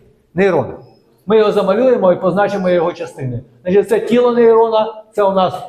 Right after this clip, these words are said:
короткі відростки, називаються дендрити, і довгий відросток називається аксон. Яка функція нервової,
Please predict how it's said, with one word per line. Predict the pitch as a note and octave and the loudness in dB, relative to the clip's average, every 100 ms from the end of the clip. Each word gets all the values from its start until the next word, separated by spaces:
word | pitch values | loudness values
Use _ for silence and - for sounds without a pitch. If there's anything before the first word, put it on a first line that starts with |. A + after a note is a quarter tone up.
| - | 0
короткі | G3+ G#3+ G#3+ | 2 2 0
відростки, | F#3 F3+ F#3 F3+ F3 | 0 2 2 2 -2
називаються | E3 D#3 E3+ E3 C3 C#3+ | -2 0 0 0 0 0
дендрити, | D#3+ D#3 F3+ A3+ A#3+ A3+ - - - | 0 0 2 2 2 0 -4 -18 -10
і | F#3+ | -4
довгий | D#3 A3 A3 A3 | 0 0 0 0
відросток | G#3+ G3+ G3+ G3+ - | 2 2 2 -2 -6
називається | D3 D#3 E3+ D#3+ - | -8 -2 0 0 -2
аксон. | D3+ - D3+ B2+ - - - _ _ _ _ _ _ _ _ _ _ _ _ _ _ _ | -4 -4 -4 -4 -6 -14 -20 _ _ _ _ _ _ _ _ _ _ _ _ _ _ _
Яка | F3 B3+ | -4 -2
функція | A3+ B3+ A#3 G3+ | 0 -2 0 0
нервової, | G3 F#3 F#3 F3+ E3 D3 - | 0 2 2 2 2 -2 -6